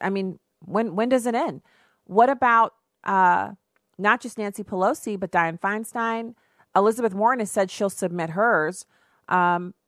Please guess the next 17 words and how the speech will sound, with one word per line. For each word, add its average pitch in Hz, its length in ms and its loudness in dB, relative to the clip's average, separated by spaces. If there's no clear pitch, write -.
but 196 220 2
there 233 200 4
are - 80 4
others 320 340 2
who 254 80 -6
have 233 200 -2
not, 254 240 -2
like 196 140 -4
Maxine 196 480 -4
Waters. 196 500 0
Have 190 180 -4
we 226 120 0
ever 226 180 2
seen 220 240 -6
her 190 140 -4
tax 240 300 -4
returns? 294 500 -10